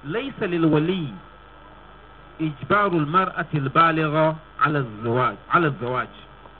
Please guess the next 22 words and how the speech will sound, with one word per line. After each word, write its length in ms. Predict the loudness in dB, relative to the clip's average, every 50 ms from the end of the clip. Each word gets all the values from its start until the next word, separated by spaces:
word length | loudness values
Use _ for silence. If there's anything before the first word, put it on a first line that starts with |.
| -20 -20 -20 -20 -18 -6
Wọ́n 160 | -2 -2 0 0
ní 80 | 0
wọ̀líyù 600 | 2 4 4 4 4 2 -2 -4 -4 -2 2 4
ò 160 | 6 6 6 4
láṣẹ 480 | 0 -2 -2 -2 -4 -2 -2 0 0 0 -4 -6 -10 -16 -20 -20 -20 -20 -20 -20 -20 -20 -20 -20 -20 -12 -4
láti 340 | 0 0 0 0 2 2
wá 180 | 2 4 6 4 4 2
fi 160 | 2 0 4 4
obìnrin 420 | 4 4 4 -2 -2 0 -2 -2
tó 140 | 0 0 0
bá 140 | 0 0 -2
ti 160 | 0 -2 -4
bàlágà 460 | -2 -2 -2 0 -2 -2 0 -2 -4
lọ́kọ, 400 | -2 0 -2 -2 -2 -2 -4 -4 -4 -4 -4 -10 -18 -20 -20 -20 -20 -20 -20 -20 -20 -20 -20 -20 -20 -20 -20 -20 -4 4
obìnrin 340 | 4 4 4 4 -2 -2 -2
tó 100 | -4 -6
ti 160 | -4 -6 -6
bàlágà, 440 | -4 -4 0 0 0 0 0 -2 -2 -2 -4
tó 140 | -4 -4 -4
ti 140 | -4 -2 -2 -2
reach 260 | -2 -2 -4 -6 -4
maturity, 680 | -2 -2 -2 -2 -2 -2 0 0 0 -2 -4 -8 -10